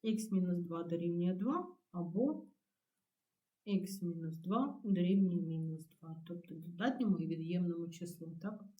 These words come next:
В модулі таке може бути. І з першого у нас х дорівнює чотирьом, і з другого у нас х дорівнює нуль.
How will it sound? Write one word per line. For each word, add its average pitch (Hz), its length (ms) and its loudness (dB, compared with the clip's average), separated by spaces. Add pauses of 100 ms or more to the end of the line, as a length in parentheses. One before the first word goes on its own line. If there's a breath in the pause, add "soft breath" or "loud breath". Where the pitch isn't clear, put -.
В 180 40 -4
модулі 185 400 4
таке 175 240 -4
може 170 240 -4
бути. 151 300 -10 (360 loud breath)
І 254 80 2
з - 80 -2
першого 196 420 2
у 180 40 2
нас 180 180 0
х 196 200 0
дорівнює 190 380 6
чотирьом, 226 540 2 (380)
і 202 100 2
з 180 60 2
другого 220 420 4
у 196 60 6
нас 185 260 4
х 196 240 4
дорівнює 175 460 2
нуль. 156 200 -4